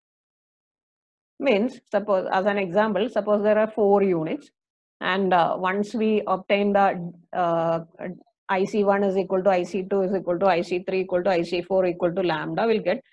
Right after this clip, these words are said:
E I C criterion, and, uh, solving that we'll get the value for I C one, I C two, et cetera.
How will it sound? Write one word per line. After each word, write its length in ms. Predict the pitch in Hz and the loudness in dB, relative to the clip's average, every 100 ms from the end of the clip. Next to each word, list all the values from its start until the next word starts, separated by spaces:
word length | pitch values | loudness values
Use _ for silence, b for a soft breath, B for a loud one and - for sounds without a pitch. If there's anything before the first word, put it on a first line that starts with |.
| b - | b -8
E 140 | 175 180 | 0 2
I 80 | |
C 180 | 175 185 | 2 -2
criterion, 640 | 180 160 156 180 190 277 269 _ _ _ | -2 -2 0 -2 0 0 -4 _ _ _
and, 260 | - 190 180 | -8 -6 -2
uh, 120 | - | -4
solving 500 | - 185 175 185 208 | 2 2 4 2 0
that 180 | 190 196 | 0 0
we'll 160 | 202 196 | -2 -2
get 260 | 175 180 | -2 -2
the 100 | 202 | -2
value 360 | 190 160 165 190 | 0 -2 -2 -6
for 340 | - 190 175 - _ _ _ _ _ _ - | -2 -2 -2 -6 _ _ _ _ _ _ -4
I 100 | 175 | -4
C 180 | 175 190 | -4 0
one, 220 | 180 185 | 0 0
I 120 | 170 | -4
C 200 | 170 170 175 | -4 -6 -4
two, 120 | 180 | -6
et 160 | 165 | -6
cetera. 380 | 160 147 - 254 | -6 -8 -4 -4